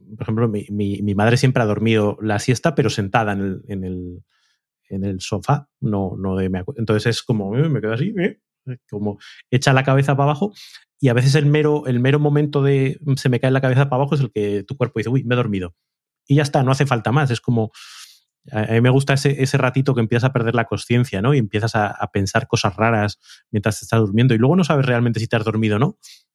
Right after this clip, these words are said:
pero es como que ha pasado veinte minutos y dices, "Uy, qué, qué, qué alerta estoy para lo fastidiado que estaba hace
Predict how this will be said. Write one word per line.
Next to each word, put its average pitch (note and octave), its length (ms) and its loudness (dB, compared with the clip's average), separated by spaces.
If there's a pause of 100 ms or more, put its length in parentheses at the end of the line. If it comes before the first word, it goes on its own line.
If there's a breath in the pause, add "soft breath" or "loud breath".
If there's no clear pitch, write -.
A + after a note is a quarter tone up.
(160)
pero A2 200 0
es A2 80 -4
como G#2 200 -4
que A#2 60 -2
ha A#2+ 60 2
pasado C#3+ 300 2
veinte C#3+ 220 2
minutos C3+ 360 0
y C3+ 40 -2
dices, G#2 140 -6
"Uy, F3+ 200 -6 (120)
qué, A2 240 -4
qué, A2 240 -6 (160)
qué A#2+ 80 2
alerta C#3 300 2
estoy F3 280 -2 (520 loud breath)
para G#2+ 180 0
lo G#2+ 140 0
fastidiado A2+ 440 0
que D3 60 2
estaba C#3 280 0
hace A2 600 0